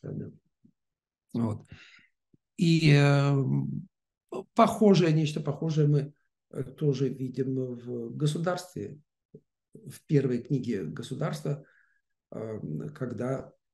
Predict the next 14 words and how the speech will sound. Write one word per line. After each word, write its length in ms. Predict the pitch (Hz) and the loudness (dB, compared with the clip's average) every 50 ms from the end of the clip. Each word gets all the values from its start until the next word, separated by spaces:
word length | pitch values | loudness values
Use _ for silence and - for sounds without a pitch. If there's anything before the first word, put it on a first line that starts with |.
| _ _ _ _ _ _ _ _ _ _ _ _ _ _ _ _ _ - | _ _ _ _ _ _ _ _ _ _ _ _ _ _ _ _ _ -4
э, 40 | 143 | -4
опровергаются, 1300 | 139 127 - - 135 131 131 120 120 123 - - 151 143 139 127 123 147 143 151 147 143 - - 147 127 | -2 -2 -4 -6 -6 -6 -6 -6 -6 -8 -2 0 2 2 2 2 2 2 4 6 4 4 4 0 0 0
развеиваются 720 | 127 123 113 113 131 135 139 131 135 131 123 117 - 135 | 0 -4 -4 -2 -2 0 0 0 0 -2 -2 -4 -8 -10
просто, 340 | - - 120 - - _ 117 | -10 -10 -12 -12 -10 _ -8
ну, 440 | 120 117 117 - - 117 - 104 120 | -8 -8 -10 -10 -12 -10 -10 -12 -6
расхожие, 760 | 123 139 151 - - - 185 160 151 139 - 117 87 78 78 | -4 -4 -4 -4 -2 0 4 4 4 4 4 0 -4 -6 -10
такие 340 | - - - - - - 110 | -12 -14 -16 -14 -12 -12 -10
вот 220 | 104 - - - _ _ _ _ _ _ _ _ | -10 -12 -12 -18 _ _ _ _ _ _ _ _
расхожие 680 | - 127 123 - - 147 143 143 143 147 143 135 131 123 | -10 -10 -10 -6 -2 0 0 0 2 2 0 0 0 -4
народные 600 | 127 123 123 139 147 156 147 143 135 131 131 123 | -4 -4 0 2 2 2 2 2 0 0 2 0
и 40 | 120 | -2
софистические 680 | 120 - 147 - - 123 - - 123 - - - - 120 | -4 -6 -10 -10 -10 -8 -6 -6 -6 -6 -6 -8 -8 -8
представления 800 | - 127 120 - - - 120 - - - 135 127 123 117 110 - - - | -8 -8 -14 -14 -12 -12 -10 -8 -6 -6 -4 -4 -4 -6 -6 -8 -10 -10
о 260 | 127 127 117 - | -8 -8 -8 -8